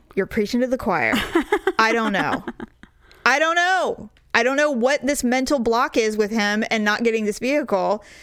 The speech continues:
Speaker 1: but he swears that he's gonna do it. And I said, "All right, well, you know what?" I even said, "Look, I, I don't want you to settle, but you don't have to get a brand new one, you know? You could maybe just buy one that's a few years old, drive it around, get comfortable, and then really go in there and get the one you want."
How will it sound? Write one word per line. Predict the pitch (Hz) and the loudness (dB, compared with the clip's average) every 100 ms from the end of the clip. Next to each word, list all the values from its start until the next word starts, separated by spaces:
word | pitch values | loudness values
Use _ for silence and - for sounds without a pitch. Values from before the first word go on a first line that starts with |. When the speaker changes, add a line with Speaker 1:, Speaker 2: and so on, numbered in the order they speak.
| - - - | -20 -18 -2
Speaker 1:
but | 208 202 202 - - - - _ _ _ | 0 2 0 -2 -8 -14 -20 _ _ _
he | - - 226 220 | -12 -6 -2 -2
swears | - - - 214 285 370 370 359 | -4 -6 -2 2 2 2 0 0
that | 349 | 0
he's | 320 | -2
gonna | 330 311 269 | -2 -2 0
do | 277 202 | 0 0
it. | 175 - | 0 -2
And | |
I | 214 | -2
said, | - 220 196 | 0 -2 0
"All | 254 | 0
right, | 480 523 539 | 0 0 -2
well, | 285 330 466 415 | 0 0 0 0
you | |
know | 392 415 | 0 0
what?" | 403 440 - - - - - - | 0 0 -4 -10 -20 -20 -6 0
I | 311 | 0
even | 370 339 | 0 -2
said, | 294 330 285 | 0 0 2
"Look, | 247 240 - | 0 0 0
I, | 247 - | 0 0
I | 233 | 0
don't | 214 277 294 | 2 0 0
want | 320 311 | 0 0
you | 240 | -2
to | |
settle, | 220 - 208 214 269 320 - | -2 0 0 2 0 0 -2
but | 220 240 226 - _ | 0 0 -2 -12 _
you | - 285 | -2 0
don't | 453 - - | 0 -2 -8
have | - - 262 - - | -4 0 0 -2 -2
to | 254 | 0
get | 240 | 0
a | |
brand | 214 220 208 | 0 0 0
new | 208 285 | 0 0
one, | 285 190 | -2 -2
you | 190 | -2
know? | 185 185 | 0 0
You | 202 233 | 0 -2
could | 277 247 | -2 0
maybe | 233 240 | 0 0
just | 240 247 202 | -2 -2 0
buy | 185 196 | 0 0
one | 214 226 220 | 0 0 -2
that's | 208 | -4
a | - | -6
few | - 226 | -4 -4
years | 208 185 196 | -2 -2 -2
old, | - 302 302 302 269 262 | 0 2 2 0 -2 -4
drive | 220 196 | -2 -2
it | 185 | 0
around, | 208 262 285 277 269 | 0 0 2 0 0
get | - - | -2 -2
comfortable, | 262 254 277 247 269 262 254 | -4 -2 0 2 2 2 0
and | 254 233 | 0 0
then | 254 277 240 | 0 0 -2
really | 269 269 | 0 0
go | 233 226 | 0 0
in | 214 208 | 0 0
there | 196 | 0
and | 196 | 0
get | 202 | -2
the | 202 | 0
one | 202 190 | -2 -2
you | 190 | -2
want." | 185 107 | -2 -4